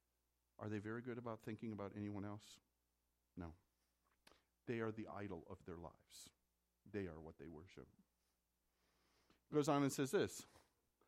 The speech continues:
"Let no corrupt talk come out of your mouths, but only such that is good for building up, as it fits the occasion,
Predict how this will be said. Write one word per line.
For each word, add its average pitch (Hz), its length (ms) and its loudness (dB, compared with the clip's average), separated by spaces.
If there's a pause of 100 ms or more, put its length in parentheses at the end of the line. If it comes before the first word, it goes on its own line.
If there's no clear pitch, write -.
(340)
"Let 143 320 8
no 139 220 8
corrupt 143 460 8
talk 139 420 4
come 135 240 2
out 131 260 8
of 143 80 0
your 156 140 4
mouths, 113 400 4
but 123 220 2
only 156 280 4
such 110 440 2
that 120 180 2
is 117 220 0
good 127 260 2
for - 140 0
building 120 440 4
up, 87 160 -4 (380)
as 117 160 4
it 113 140 4 (140)
fits 151 240 2
the 151 180 4
occasion, 110 640 0